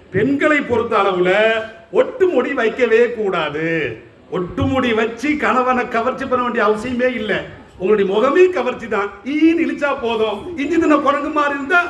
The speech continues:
அங்க சண்டை தான் வரும், தலாக்கு தான் நடக்கும், இஸ்லாம் சொல்லி காட்டுகிறது. அப்ப ஸல்லல்லாஹு அலைஹி வஸல்லம் அவர்கள் சொல்லுகின்ற பொழுது, "லானல்லாஹு அல் வாசிலத வல் முஸ்தௌசிலத."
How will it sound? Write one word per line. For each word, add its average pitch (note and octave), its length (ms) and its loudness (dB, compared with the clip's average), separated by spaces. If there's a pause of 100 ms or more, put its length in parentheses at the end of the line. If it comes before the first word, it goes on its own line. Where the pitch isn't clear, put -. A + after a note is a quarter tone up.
(180)
அங்க D4+ 200 -6
சண்டை C#4+ 300 -2
தான் C#4 160 0
வரும், D4+ 220 -2
தலாக்கு C4 360 0
தான் B3 160 -2
நடக்கும், A3 380 -2 (240)
இஸ்லாம் D4 380 0
சொல்லி B3+ 260 2
காட்டுகிறது. G#3+ 500 0 (320)
அப்ப A3+ 160 -2
ஸல்லல்லாஹு C#4 300 2
அலைஹி C4+ 140 -2
வஸல்லம் B3+ 320 -2
அவர்கள் A3 300 -2 (300)
சொல்லுகின்ற A#3 500 -2
பொழுது, F3+ 300 2 (520)
"லானல்லாஹு B3 840 -2 (500)
அல் G#3+ 140 4 (120)
வாசிலத A#3+ 680 -2 (520)
வல் D#4 280 2
முஸ்தௌசிலத." B3+ 1040 0